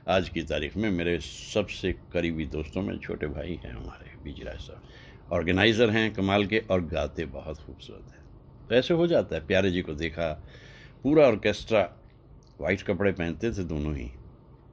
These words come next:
लक्ष्मीकांत जी भी और प्यारे जी भी।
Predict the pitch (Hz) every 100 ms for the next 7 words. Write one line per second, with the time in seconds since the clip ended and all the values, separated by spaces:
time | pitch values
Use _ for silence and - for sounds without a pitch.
0 | - - - 76 76 85 90 87 95 113
1 | - - - - 78 82 - - - -
2 | 80 62 - - -